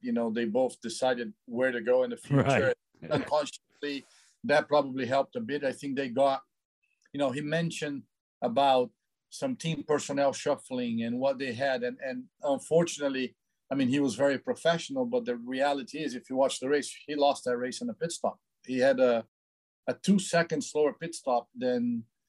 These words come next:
Speaker 1: than Newgarden. Now, I'm not saying he's only on the team side. You never know. You gotta evaluate. There is so many in-laps, out-laps, how you hit, the driver hits your marks. But anyway, but because he mentioned,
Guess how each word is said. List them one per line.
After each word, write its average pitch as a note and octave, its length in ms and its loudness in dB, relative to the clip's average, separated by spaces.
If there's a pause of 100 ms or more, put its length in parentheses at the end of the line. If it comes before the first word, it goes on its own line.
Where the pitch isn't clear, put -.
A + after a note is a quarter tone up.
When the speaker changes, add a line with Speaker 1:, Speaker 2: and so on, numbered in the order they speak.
(260)
Speaker 1:
than C3+ 180 0
Newgarden. B2 440 0
Now, D3+ 180 4
I'm C#3 140 0
not E3+ 200 -2
saying E3+ 220 -8
he's D3+ 140 -10
only D3+ 220 -8
on C#3 120 -6
the B2 80 -8
team F#3 300 0
side. C3 400 0
You C#3+ 80 -6
never E3 260 0
know. C#3+ 160 -4
You D3 100 -8
gotta D3+ 360 0 (320)
evaluate. D#3 600 -2 (460)
There E3 140 -2
is E3+ 140 -4
so F3+ 160 0
many E3 240 -2 (120)
in-laps, E3 600 2
out-laps, D#3 720 0 (100)
how D#3 200 2
you D#3+ 220 0
hit, D#3+ 240 -4 (120)
the D3 140 2
driver D#3+ 320 2
hits D#3 240 -4
your D3+ 100 0
marks. D3+ 480 0
But D3 140 -6 (100)
anyway, C#3+ 440 0 (260)
but D#3 160 2
because A3+ 480 2
he F#3+ 80 2
mentioned, D#3+ 640 -4